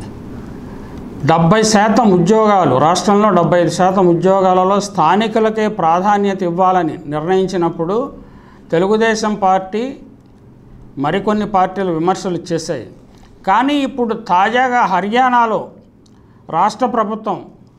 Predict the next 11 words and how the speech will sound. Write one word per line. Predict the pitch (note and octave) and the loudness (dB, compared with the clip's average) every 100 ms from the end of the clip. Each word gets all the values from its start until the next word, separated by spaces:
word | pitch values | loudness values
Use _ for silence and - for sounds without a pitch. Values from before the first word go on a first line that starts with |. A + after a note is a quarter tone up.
| _ _ _ | _ _ _
డెబ్బై | D3 F3 E3+ A3+ | -6 -4 -2 -2
ఐదు | A3 G#3 | -2 -4
శాతం | - G#3 A3 B3 A3+ | -2 -2 0 -2 -4
ఉద్యోగాలు | G3+ F3+ A3 A3 G#3+ G3+ | -6 -4 -2 -2 -4 -6
స్థానికులకే | - F3 G3 A3+ A#3 A3+ A3 A3 | -4 -2 -2 -4 -6 -6 -6 -4
ఇవ్వాలని | F3 D#3+ G3 G3+ G3 B3+ D#4+ - - _ _ _ _ _ _ _ _ _ - _ _ _ - - - - - - | -4 -2 -2 -2 -4 -10 -12 -16 -20 _ _ _ _ _ _ _ _ _ -20 _ _ _ -20 -20 -20 -20 -20 -4
ఆదేశాలు | E3+ G#3 A#3 A#3 A3 | -2 0 0 0 -2
జారీ | F3+ F3+ G3 G#3+ F#3+ | 0 0 -2 -4 -6
చేసింది. | F3 E3 B2+ A2 - - - - - - - - - - - - - - - _ | -8 -8 -12 -16 -20 -20 -20 -20 -20 -20 -20 -20 -20 -20 -20 -20 -20 -20 -20 _
నిజ-, | E3+ F#3+ A#3+ | -4 -2 -2
గురుగాం | F#3 D#3 C#3 F#3 A#3 C4+ C4+ C#4+ | -2 -4 -2 0 2 2 2 -2